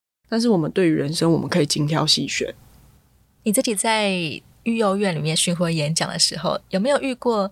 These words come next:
Speaker 2: 跟你原本预期的不太一样的状况呢？
Speaker 1: 第二年的时候吧，我那时候刚当讲师，因为我其实算资深，我做这件事情我已经做了，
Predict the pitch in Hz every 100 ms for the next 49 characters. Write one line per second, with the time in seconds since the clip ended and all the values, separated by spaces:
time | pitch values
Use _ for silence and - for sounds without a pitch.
0 | - 294 233 175 180 214 214 - 156 160
1 | 151 175 - - 196 160 156 190 185 185
2 | 175 - 202 175 - 180 156 156 - 196
3 | - - - - - _ 320 254 285 202
4 | 151 147 156 - 175 196 143 160 226 190
5 | 170 185 180 190 185 180 196 - - -
6 | - 196 - - 262 254 156 147 151 151
7 | - 156 - - 110 - - - 170 151
8 | 196 180 175 185 - - 156 160 143 147
9 | - 156 107 53 50 76 -